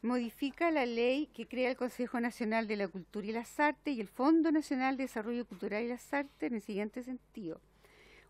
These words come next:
Uno, elimina en el título de la ley la expresión "el Consejo Nacional de la Cultura y las Artes",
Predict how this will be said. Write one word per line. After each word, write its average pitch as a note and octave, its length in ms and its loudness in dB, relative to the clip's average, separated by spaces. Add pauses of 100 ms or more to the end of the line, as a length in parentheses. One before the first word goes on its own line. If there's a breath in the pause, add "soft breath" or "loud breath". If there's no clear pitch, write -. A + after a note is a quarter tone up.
Uno, C#4+ 360 4 (120)
elimina A#3+ 800 0
en G3+ 140 -4
el G3+ 120 -4
título A3+ 400 -8
de A#3+ 100 -2
la C4 120 -2
ley D4+ 340 -2
la A3 80 -8
expresión C#4 640 -6
"el G#3+ 120 -10
Consejo C4+ 520 -6
Nacional A#3+ 420 -4
de B3 120 -6
la A#3 100 -8
Cultura G#3 320 -10
y - 20 -10
las B3 280 -10
Artes", D4+ 380 -6